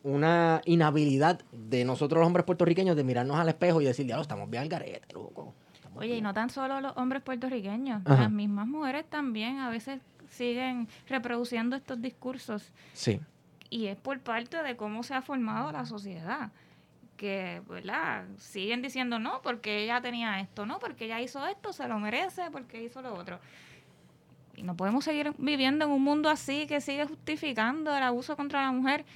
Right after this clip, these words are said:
Speaker 2: por más mínimo que sea, o con, con, a través de micromachismo o hasta lo último, que, lo último,
Speaker 1: Ujú.
Speaker 2: que, que es sacrificar la vida de una mujer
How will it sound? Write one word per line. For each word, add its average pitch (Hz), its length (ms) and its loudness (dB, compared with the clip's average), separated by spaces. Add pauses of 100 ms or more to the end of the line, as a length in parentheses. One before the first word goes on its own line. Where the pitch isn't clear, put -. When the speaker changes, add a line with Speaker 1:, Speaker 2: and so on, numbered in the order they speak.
(220)
Speaker 2:
por 208 120 -4
más 220 220 -2
mínimo 294 340 -4
que 240 100 -2
sea, 180 360 -4
o 190 60 -6
con, 185 200 -6
con, 165 320 -6
a 170 80 -4
través 170 260 -2
de 285 120 -2
micromachismo 247 920 0
o 180 60 0
hasta 175 300 -6
lo 170 120 -2
último, 233 540 -2
que, 196 320 -4
lo 196 120 -2
último, 214 580 4 (180)
Speaker 1:
Ujú. 135 300 6
Speaker 2:
que, 196 480 0
que 185 240 -4
es 277 80 -4
sacrificar 247 520 -6
la 320 120 -4
vida 294 200 -2
de 285 40 -4
una 247 160 -4
mujer 220 360 -2